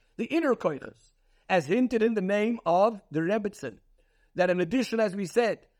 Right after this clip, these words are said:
in addition to the fact that there's, the day itself represents all of this, the twenty-second day of the month, but it's also in her name representing this idea, gives us the koyach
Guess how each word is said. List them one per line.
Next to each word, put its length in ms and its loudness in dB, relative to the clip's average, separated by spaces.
in 80 0
addition 400 -2
to 80 0
the 100 0
fact 380 -2
that 100 -4
there's, 240 -6
the 140 -8
day 240 0
itself 400 0
represents 480 -4
all 160 -4
of 80 -10
this, 100 -6
the 80 -8
twenty-second 960 -4
day 140 -2
of 100 -4
the 80 -4
month, 240 -4
but 120 -2
it's 100 -4
also 280 0
in 60 -2
her 140 -4
name 300 0
representing 580 -4
this 140 -4
idea, 340 -2
gives 300 0
us 180 2
the 100 -4
koyach 420 0